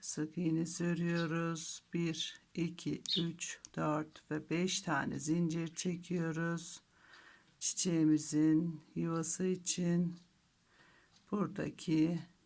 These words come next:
ilk yaptığımız trabzan tepesinden sabitliyoruz.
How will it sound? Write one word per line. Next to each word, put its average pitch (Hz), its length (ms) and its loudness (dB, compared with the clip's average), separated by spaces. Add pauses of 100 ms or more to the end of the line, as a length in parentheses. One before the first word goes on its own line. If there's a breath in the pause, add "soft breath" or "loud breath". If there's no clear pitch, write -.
(920 soft breath)
ilk 208 300 0
yaptığımız 147 840 -2
trabzan - 800 -2 (100)
tepesinden 156 1080 0 (320)
sabitliyoruz. 165 1600 -2